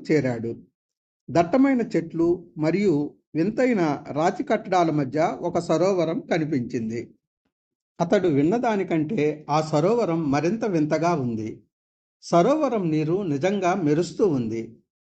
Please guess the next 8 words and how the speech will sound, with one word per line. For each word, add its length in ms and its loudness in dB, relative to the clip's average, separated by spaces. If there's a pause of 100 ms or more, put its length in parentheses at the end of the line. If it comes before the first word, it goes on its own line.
(140)
అక్కడ 300 2
ఒక 320 2
విధమైన 460 0
ప్రశాంతమైన 840 0
భయానక 600 0
వాతావరణం 880 0
నెలకొని 380 0
ఉంది. 480 -2